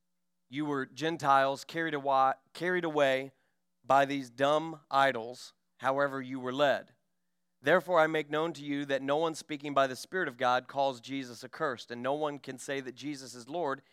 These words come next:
except by the Holy Spirit. There are diversities of gifts,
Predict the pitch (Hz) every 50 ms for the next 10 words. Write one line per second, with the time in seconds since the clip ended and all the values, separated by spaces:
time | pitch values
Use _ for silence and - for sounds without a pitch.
0 | _ _ _ - 127 - - - 185 160 147 - - - - 131 131 135 131 123
1 | 107 120 139 135 127 123 - - - - 131 127 117 117 - _ _ _ _ _
2 | _ _ _ _ _ _ _ _ _ _ _ _ _ _ _ _ - 135 156 180
3 | 180 175 165 160 135 131 147 127 127 170 208 214 - - 165 143 143 135 127 117
4 | 139 127 113 113 147 165 151 135 139 - - - -